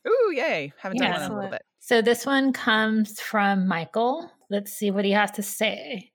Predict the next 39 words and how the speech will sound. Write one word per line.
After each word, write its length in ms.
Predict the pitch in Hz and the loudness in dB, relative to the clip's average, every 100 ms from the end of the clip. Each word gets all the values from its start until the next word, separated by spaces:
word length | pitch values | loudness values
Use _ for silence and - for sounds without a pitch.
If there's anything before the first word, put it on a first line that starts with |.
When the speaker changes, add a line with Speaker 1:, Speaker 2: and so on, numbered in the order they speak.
| - | 2
Speaker 2:
Okay, 320 | 247 240 - 254 - | 2 2 -2 -4 -14
so 220 | - 254 | 0 6
his 180 | 247 233 | 6 6
relationship 600 | 240 254 285 302 294 269 | 2 4 4 2 2 0
to 80 | - | -2
school 640 | 247 - 202 175 185 202 - - | -10 -4 -2 -2 -6 -10 -14 0
when 160 | 214 | 4
he 100 | 202 | 6
was 140 | 190 180 | 4 0
in 100 | 175 | 0
middle 200 | 165 160 | 0 -2
school. 480 | - - - 240 202 - _ _ | -8 -12 -8 -8 -8 -10 _ _
He 100 | - | -4
said, 380 | 196 214 190 180 - | 0 4 4 2 0
"Doing 260 | 247 277 302 | 2 4 4
well 140 | 285 | 6
academically. 1080 | 269 254 269 226 185 190 196 190 190 190 196 - | 6 4 2 2 2 -2 -2 0 0 0 -2 0
I 120 | 208 | 0
love 280 | 208 226 220 | 4 2 4
that 220 | 202 220 | 0 0
part. 360 | 170 160 165 220 | 0 0 0 0
I 60 | |
got 200 | 208 196 | 0 0
straight 300 | - - 254 | 0 2 4
A's, 380 | 220 190 196 202 | 4 2 0 -2
but 140 | 208 | -6
socially, 580 | 202 269 269 - 254 247 | 2 4 4 4 2 4
middle 240 | 214 214 233 | 4 4 2
school 220 | - 240 | 2 2
was 120 | 226 | 2
one 120 | 214 202 | 2 2
of 60 | |
the 100 | 202 | 2
roughest 500 | 185 190 202 208 208 - _ | 2 2 2 0 -2 -10 _
time 300 | - 202 208 | -2 2 2
periods 340 | 202 180 175 175 | 2 0 -2 -4
of 120 | 170 | -6
my 100 | 165 | -8
life. 420 | 196 202 - - | -10 -14 -18 -6